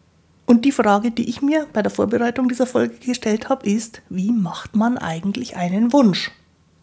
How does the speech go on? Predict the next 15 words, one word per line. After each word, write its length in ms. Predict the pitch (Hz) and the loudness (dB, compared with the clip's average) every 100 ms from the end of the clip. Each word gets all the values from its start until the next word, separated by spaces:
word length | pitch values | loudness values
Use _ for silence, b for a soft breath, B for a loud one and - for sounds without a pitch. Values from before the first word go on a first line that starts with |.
| _ _ _ _ _ _ _ _ _ _ _ _ _ _ _ _ _ _ _ _ _ _ _ _ _ _ _ _ _ | _ _ _ _ _ _ _ _ _ _ _ _ _ _ _ _ _ _ _ _ _ _ _ _ _ _ _ _ _
Klarerweise 720 | - 202 285 320 285 302 302 | -2 2 2 2 0 0 -4
braucht's 560 | - 226 285 - - - | -4 -4 -4 -8 -12 -4
dafür 500 | - 240 - 285 - | -2 -2 -2 -2 0
als 280 | 220 220 - | -4 -4 -4
allererstes 720 | 208 226 - 170 170 - 226 | -2 -2 -4 -8 -8 -10 -4
mal 200 | 202 208 | -2 -2
eine 300 | 165 165 170 | -4 -4 -4
Idee. 500 | - 220 220 180 - - _ _ _ _ _ _ _ _ _ _ _ _ _ _ _ _ _ _ _ _ _ _ _ _ - | -4 -4 -2 -4 -6 -18 _ _ _ _ _ _ _ _ _ _ _ _ _ _ _ _ _ _ _ _ _ _ _ _ -10
Eine 200 | - 240 | 0 2
Idee, 420 | 269 277 339 349 349 | 2 2 4 2 0
die 260 | - 254 | -4 -4
im 220 | 262 233 226 - | 0 0 -2 -4
eigenen 500 | 202 220 240 226 226 | -2 2 2 2 0
Kopf 460 | - 262 - - - _ _ _ | 0 0 0 -18 -20 _ _ _
entsteht 720 | 208 214 - 233 262 302 | -2 -2 -4 -4 -6 -8